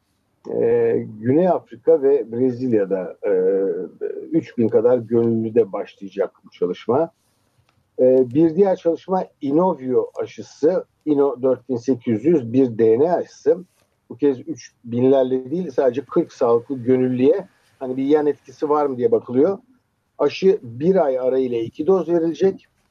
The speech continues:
ve aşı cilt altına özel bir aletle uygulanacak. Bu ilginç bir, e, yeni yaklaşım. Bir D N A aşısı dondurulması gerekmediği için sıcak Afrika ülkelerinde soğuk zincir gereksinimine,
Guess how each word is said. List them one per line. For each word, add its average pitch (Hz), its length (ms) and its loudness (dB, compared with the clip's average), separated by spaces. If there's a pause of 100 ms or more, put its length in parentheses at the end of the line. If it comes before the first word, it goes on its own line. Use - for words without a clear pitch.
(220)
ve 156 140 4
aşı 165 360 -4
cilt 151 400 -4
altına 160 380 0
özel 156 360 2
bir 147 40 2
aletle 139 420 0
uygulanacak. 120 580 0
Bu 143 140 -6
ilginç 120 460 -2
bir, 101 320 -4 (100)
e, 107 40 2 (1300)
yeni 110 360 0
yaklaşım. 110 540 -2 (680)
Bir 135 280 2
D 131 220 2
N 156 80 2
A 185 80 -2
aşısı 143 440 -6
dondurulması 151 720 0
gerekmediği 147 720 -2
için 160 220 -10
sıcak 151 460 -4
Afrika 131 360 -4
ülkelerinde 123 680 0 (300)
soğuk 147 360 0
zincir 135 420 -10
gereksinimine, 127 800 0